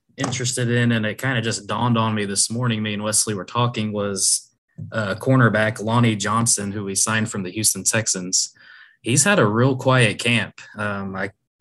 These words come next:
I don't, I don't wanna say I had huge expectations, but, uh, really just have heard nothing out of him, which,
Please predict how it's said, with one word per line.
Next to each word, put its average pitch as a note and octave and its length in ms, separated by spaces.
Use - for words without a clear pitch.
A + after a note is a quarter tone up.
I C3 60
don't, C3 320
I - 60
don't C#3+ 120
wanna C3 120
say B2+ 180
I A2+ 100
had A2 160
huge C3 360
expectations, C3 920
but, G#2+ 300
uh, G#2+ 300
really B2 300
just G#2+ 240
have G2+ 180
heard A2 280
nothing G2+ 560
out A2+ 200
of F#2+ 140
him, G2 360
which, - 480